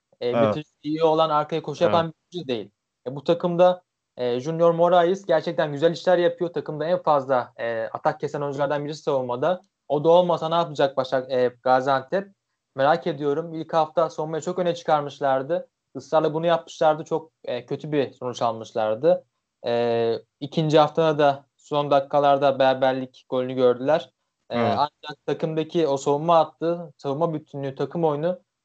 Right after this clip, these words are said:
Speaker 1: biraz endişelendiriyor beni. E, istersen Gençler Birliği hakkında biraz bir şeyler söylemek istiyorum.
Speaker 2: Tabii abi.
Speaker 1: Ee, Ge-, Gençler Birliği iki haftada iki tane isabet şut çekebildi.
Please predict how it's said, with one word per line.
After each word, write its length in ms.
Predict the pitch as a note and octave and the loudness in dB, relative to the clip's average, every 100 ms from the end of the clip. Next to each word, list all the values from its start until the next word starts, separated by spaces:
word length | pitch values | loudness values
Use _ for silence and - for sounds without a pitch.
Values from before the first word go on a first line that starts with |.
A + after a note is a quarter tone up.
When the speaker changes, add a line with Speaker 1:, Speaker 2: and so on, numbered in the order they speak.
| _ | _
Speaker 1:
biraz 300 | C3+ D3 C#3+ | 2 2 2
endişelendiriyor 840 | C#3+ D3 C#3+ D3+ D3 D#3 D#3 C#3+ | -2 -4 -2 0 0 -2 0 0
beni. 360 | B2 C3 F3 F#3+ _ _ _ _ - | 0 -2 -4 -6 _ _ _ _ -6
E, 360 | G2 A#2 A2+ A#2+ _ _ - | -4 -2 -4 -8 _ _ -20
istersen 720 | - E3+ D3+ D#3+ D#3+ D3 D3+ | 0 4 4 4 0 -2 -6
Gençler 420 | C#3+ C#3+ - D#3+ | -4 -2 -2 -2
Birliği 120 | D#3 E3 | 4 4
hakkında 340 | D#3 D3+ C3 | 4 0 0
biraz 380 | B2 A2+ - - | 2 0 -4 -16
bir 60 | B2 | -8
şeyler 260 | C3+ B2 A#2+ | 0 2 2
söylemek 360 | A#2+ A#2 A#2 | -2 -8 -10
istiyorum. 520 | - - A#2+ C3+ F#3+ G3 _ _ _ | -16 -10 -8 -6 -8 -10 _ _ _
Speaker 2:
Tabii 420 | - B2 A2 G2 | -12 -8 -8 -4
abi. 260 | G2 F2+ F2+ C3 E3+ _ _ _ _ C3 | -2 -2 -6 -10 -14 _ _ _ _ -4
Speaker 1:
Ee, 20 | B2+ B2 A#2+ | 0 2 0
Ge-, 220 | A#2+ C#3+ C#3+ | 0 0 2
Gençler 500 | D3+ D#3 E3+ F3 D#3+ | 0 0 2 0 0
Birliği 140 | F3 | -2
iki 200 | D3+ - | -4 2
haftada 320 | D#3 D3+ D#3+ | 2 2 -4
iki 260 | E3 - - | -4 -8 -6
tane 180 | D#3+ D3 | -4 -4
isabet 380 | - B2 A#2+ A#2 | -4 -6 -6 -10
şut 160 | B2+ | -12
çekebildi. 760 | - A#2 B2 A#2 A#2 C#3+ F#3 | -12 -8 -8 -8 -8 -6 -6